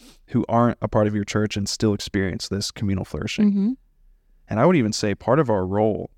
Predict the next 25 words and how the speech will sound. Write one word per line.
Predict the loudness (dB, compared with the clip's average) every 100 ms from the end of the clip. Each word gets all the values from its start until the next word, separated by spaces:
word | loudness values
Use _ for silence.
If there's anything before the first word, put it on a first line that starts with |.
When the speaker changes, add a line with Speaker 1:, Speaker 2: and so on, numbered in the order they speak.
| _ _
Speaker 1:
as | -6 -4 -2
Christians | 0 0 0 -2 -2
is | -6 -6
to | -2 0 0 -4
seek | -8 -2 -2
to | -2 -6
spread | -6 -4 2 2 2
this | -4 -6 -10 -12 -16 _ _ _ _ _ -14
to | 2 4
our | 6 4
literal | 2 2 2 2
neighbors | 0 -2 -2 -4 -2
Speaker 2:
Mm-hmm. | -4 -2 -2 -4 -8 -4
Speaker 1:
wherever | 0 0 0
we're | -4 -6 -6
at. | -6 -8 -16 -20 _ _ _ -20 _ _ -4
Speaker 2:
I | -2
completely | -2 0 0 2
agree. | 2 0 -4 _ -20 _ _ _
Speaker 1:
It's | 0
like | 0 2
Jeremiah | 2 2 2 2 0
twenty-nine | 0 0 0 0 0 -2
says, | -4 -6 -10 -16 _ _ _ -20 -20 _
"Seek," | -18 -4 0 0 -2 -14